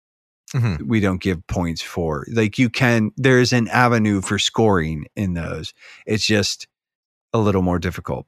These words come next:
Speaker 2: because, again, we, we're prioritizing something very specific. I think
Speaker 1: Mm-hmm.
Speaker 2: the other, the other thing is if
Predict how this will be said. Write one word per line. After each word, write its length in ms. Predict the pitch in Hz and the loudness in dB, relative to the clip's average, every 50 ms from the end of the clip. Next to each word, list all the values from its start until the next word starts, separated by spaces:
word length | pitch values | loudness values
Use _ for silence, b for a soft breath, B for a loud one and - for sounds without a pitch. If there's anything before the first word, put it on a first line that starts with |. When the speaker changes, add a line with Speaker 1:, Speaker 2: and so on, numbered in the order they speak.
| _ _ | _ _
Speaker 2:
because, 280 | - 107 - 101 87 | -6 -4 -2 -2 -2
again, 380 | 92 87 85 73 73 - - 104 - _ _ _ _ _ _ - | -2 -4 -4 -6 -6 -8 -12 -14 -20 _ _ _ _ _ _ -8
we, 160 | - 104 95 - - | -6 -6 -6 -4 -4
we're 140 | - 98 90 | -4 -4 -4
prioritizing 1000 | - - 101 92 85 87 87 82 80 80 - - 82 76 73 - 78 67 69 - | -2 -2 -2 -2 0 0 -2 -2 -2 -4 -4 -6 -6 -6 -6 -8 -10 -10 -10 -10
something 380 | - - 69 78 78 73 73 | -10 -10 -10 -10 -10 -10 -10
very 320 | 73 73 69 65 62 50 - | -10 -10 -10 -10 -10 -12 -14
specific. 600 | - - - _ - - - - 73 69 67 65 _ B B B B B B B B B B - | -18 -20 -14 _ -10 -10 -8 -8 -10 -10 -12 -14 _ B B B B B B B B B B -4
I 80 | 107 | -4
think 320 | 104 - 139 135 123 113 - _ _ - | 0 2 2 0 0 -2 -6 _ _ -4
Speaker 1:
Mm-hmm. 80 | 107 | 0
Speaker 2:
the 380 | 120 117 110 107 104 101 - - _ _ _ _ _ _ _ _ _ | 2 2 2 2 2 0 -2 -6 _ _ _ _ _ _ _ _ _
other, 260 | 117 120 117 117 - - - - - - - _ _ _ _ _ | 0 2 2 0 0 -2 -6 -10 -12 -12 -16 _ _ _ _ _
the 240 | 135 127 117 113 110 | -2 0 2 4 4
other 220 | 110 117 117 117 | 4 4 4 2
thing 260 | 113 - 113 101 95 92 | 2 0 0 0 0 0
is 200 | 90 90 - - - _ | -2 -2 -4 -8 -6 _
if 440 | 165 170 175 151 - - - - | 2 2 2 2 0 -4 -12 -20